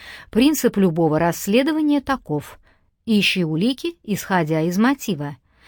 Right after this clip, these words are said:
Теперь о добровольном исчезновении. Оно, знаете ли, вполне может быть искусной инсценировкой. А напустить таинственности и всех сбить с толку и со следа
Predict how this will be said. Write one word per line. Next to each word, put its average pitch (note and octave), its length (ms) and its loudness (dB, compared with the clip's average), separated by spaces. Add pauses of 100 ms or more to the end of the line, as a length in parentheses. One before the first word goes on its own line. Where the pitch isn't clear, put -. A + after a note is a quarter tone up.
(400)
Теперь D#4 440 2
о D4+ 160 2
добровольном E3+ 720 2
исчезновении. E3 800 0 (380)
Оно, C#4+ 340 4
знаете D4+ 440 2
ли, C4 200 4
вполне G#3+ 580 2
может A#3 320 0
быть G#3+ 260 -2
искусной A#3 480 -2
инсценировкой. A3 840 -2 (500)
А G3 160 4
напустить G3+ 640 2
таинственности G3 880 0
и A3+ 320 4
всех D#4 320 0
сбить G#3 300 2
с - 80 -10
толку D4+ 480 0
и G3+ 260 -2
со F#3 220 -4
следа B3+ 420 -2